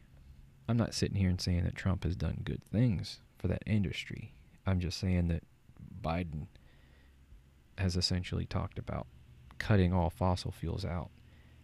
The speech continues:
So, you know, he doesn't really do very good with those kinds of things. Um, so, as long as he stays quiet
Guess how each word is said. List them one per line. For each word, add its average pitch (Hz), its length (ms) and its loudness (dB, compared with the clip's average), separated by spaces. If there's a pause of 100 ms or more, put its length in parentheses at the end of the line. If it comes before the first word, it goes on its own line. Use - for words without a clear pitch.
(840)
So, 90 340 -4 (1600)
you 104 120 -4
know, - 160 -8 (760)
he 92 540 0 (760)
doesn't 104 360 0
really 104 280 2
do 101 340 2
very 92 320 0
good 92 460 -2 (480)
with 92 400 -4 (220)
those 98 300 0
kinds 92 320 -4
of 92 80 -8
things. 95 560 -8 (1300)
Um, 98 400 -6 (1600)
so, 85 220 -4 (680)
as 101 120 -2
long 113 240 2
as 107 100 -2
he 107 220 0
stays 98 380 -2
quiet 90 460 -4